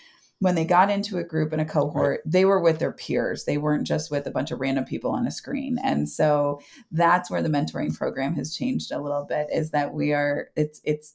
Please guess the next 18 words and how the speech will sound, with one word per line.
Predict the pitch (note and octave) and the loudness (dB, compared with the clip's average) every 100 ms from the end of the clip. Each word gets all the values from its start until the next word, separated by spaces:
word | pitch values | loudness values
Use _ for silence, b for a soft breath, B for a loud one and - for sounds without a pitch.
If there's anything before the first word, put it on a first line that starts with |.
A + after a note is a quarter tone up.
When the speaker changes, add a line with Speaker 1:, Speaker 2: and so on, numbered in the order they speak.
| - | -8
Speaker 1:
much | - E3 E3 D#3+ F#3 | -2 2 2 2 -2
more | D#3+ D3+ D3+ D3+ - | 0 0 0 -2 0
interactive. | D3+ D#3 D3+ D#3+ - D#3+ D3+ D#3 | 2 2 0 -4 -2 0 0 -2
You're | D3 C#3+ - | -2 -2 0
meeting | D#3 D#3 D#3 D3+ D3+ | 2 4 2 0 0
once | D3+ D3+ D#3 | 0 0 0
a | E3 | -4
week | C#3+ D3 _ | -2 -4 _
with | D#3+ D#3 - | -6 -4 -4
an | - | -2
instructor, | - - - - - D3 - | -2 -2 -4 -6 0 0 2
and | D3+ | 2
then | D#3 | 2
you're | D#3+ D3+ | 2 0
meeting | D3 C#3+ | 0 -2
with | D3 - | -4 -6
your | C#3 | -6
group | - D#3 A3+ | -2 0 0